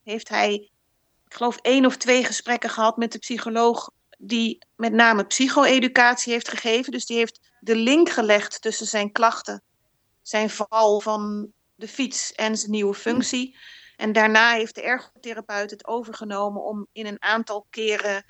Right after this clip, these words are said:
aantal sessies samen met deze man te kijken hoe die dat activiteitenniveau langzaamaan weer kon opbouwen. En, eh, ja, op het moment dat we nu met elkaar praten, is hij aan het werk en gaat het goed in zijn nieuwe functie.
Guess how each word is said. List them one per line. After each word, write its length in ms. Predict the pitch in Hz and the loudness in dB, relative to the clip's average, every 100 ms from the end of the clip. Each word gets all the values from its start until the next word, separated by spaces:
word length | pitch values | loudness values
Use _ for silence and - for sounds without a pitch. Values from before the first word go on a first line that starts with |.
| _ _ | _ _
aantal 320 | - 220 208 | -2 -2 -2
sessies 480 | 208 226 220 226 208 | 0 0 0 -2 0
samen 380 | 214 202 208 208 | 4 4 4 0
met 140 | 202 | -2
deze 440 | 196 202 208 196 196 _ _ _ | 0 0 0 -6 -10 _ _ _
man 360 | 214 196 214 214 | -18 -6 -4 -4
te 100 | 214 | -4
kijken 380 | 214 202 214 220 | 2 2 2 0
hoe 120 | 226 | -2
die 340 | 220 208 _ _ _ | -4 -8 _ _ _
dat 200 | 214 208 | -12 -2
activiteitenniveau 1160 | 220 - 254 - - 214 214 233 220 214 214 214 | -2 0 -4 -4 0 2 2 0 0 2 2 6
langzaamaan 640 | 226 233 214 214 202 208 | 4 4 -2 -2 -2 -2
weer 180 | 214 220 | -4 -6
kon 200 | 226 214 | -8 -8
opbouwen. 560 | 277 277 277 214 202 | -2 0 2 2 0
En, 220 | 226 226 226 | -2 -4 -4
eh, 200 | 220 220 - _ _ _ | -4 -4 -10 _ _ _
ja, 260 | 302 233 | -2 0
op 80 | 214 | -2
het 120 | 254 | -4
moment 400 | 240 247 262 247 | -6 -2 -2 -2
dat 180 | 247 240 | -4 -6
we 300 | 233 226 220 226 | -4 -2 -4 -2
nu 260 | 240 269 | 2 4
met 140 | 254 240 | 2 2
elkaar 240 | 233 226 | 0 2
praten, 400 | - 233 226 - | 4 4 4 -2
is 120 | 220 | -4
hij 160 | 214 220 | -2 0
aan 160 | 233 | 0
het 120 | 226 208 | -4 -2
werk 340 | 233 220 220 | -2 -2 -6
en 160 | 214 214 | -8 -8
gaat 240 | 214 202 | -6 -8
het 120 | 208 | -10
goed 220 | - 240 - | -14 -14 -10
in 120 | 214 | -10
zijn 160 | 214 | -10
nieuwe 240 | 214 208 202 | -8 -8 -8
functie. 540 | - 226 262 262 262 | -10 -10 -10 -10 -12